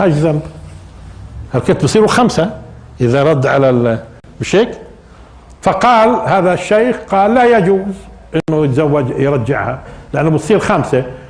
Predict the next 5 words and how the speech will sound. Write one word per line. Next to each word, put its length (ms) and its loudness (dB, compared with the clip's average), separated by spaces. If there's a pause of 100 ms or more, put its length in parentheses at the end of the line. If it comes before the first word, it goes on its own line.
(160)
بس 300 0
أنا 240 2
عندي 360 4
حل." 260 -2 (3750)
عنده 580 2